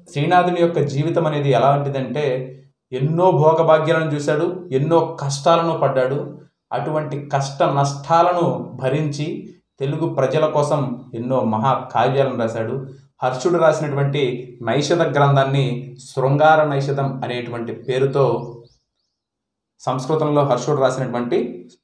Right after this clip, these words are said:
నైషధ గ్రంథాన్ని తెలుగులో శృంగార నైషధం అనేటువంటి పేరుతో ఒక రచన రాయడం కూడా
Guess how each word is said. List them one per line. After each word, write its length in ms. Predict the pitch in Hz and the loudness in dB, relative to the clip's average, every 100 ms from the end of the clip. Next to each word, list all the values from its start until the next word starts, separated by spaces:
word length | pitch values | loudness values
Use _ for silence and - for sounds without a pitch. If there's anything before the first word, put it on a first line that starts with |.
| _ | _
నైషధ 340 | 127 139 143 139 | -4 -4 0 0
గ్రంథాన్ని 760 | 127 123 123 123 156 - - 131 | 0 0 0 -2 -4 -6 -8 -2
తెలుగులో 280 | 131 135 | 0 2
శృంగార 480 | 123 123 127 139 139 | 0 -4 0 2 2
నైషధం 380 | 131 120 120 120 | 0 -4 -6 -4
అనేటువంటి 380 | 120 113 113 107 | -4 -4 -8 -6
పేరుతో 680 | 120 120 120 120 107 110 - - - _ 120 | -2 0 0 0 0 -4 -12 -20 -20 _ -10
ఒక 120 | 117 | -6
రచన 240 | 117 127 | -4 -2
రాయడం 300 | 123 120 117 | 0 0 -2
కూడా 440 | 113 - - - | 0 0 0 -6